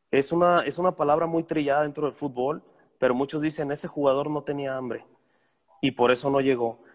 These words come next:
Entonces, es, esa, esa palabra a mí me ayudó mucho al principio, el tener hambre de crecer,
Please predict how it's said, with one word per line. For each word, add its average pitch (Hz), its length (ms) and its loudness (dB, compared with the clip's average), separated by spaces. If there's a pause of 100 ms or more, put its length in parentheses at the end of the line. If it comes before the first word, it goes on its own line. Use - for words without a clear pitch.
(180)
Entonces, 143 680 2
es, 139 220 2
esa, 151 520 4
esa 135 220 -10
palabra 143 400 -2
a - 20 0
mí 151 160 -6
me 151 120 -4
ayudó 135 240 -6
mucho 147 240 -10
al - 40 -20
principio, 135 480 -8
el 143 80 -4
tener 123 260 -6
hambre 143 300 -4
de 135 100 -10
crecer, 135 520 -6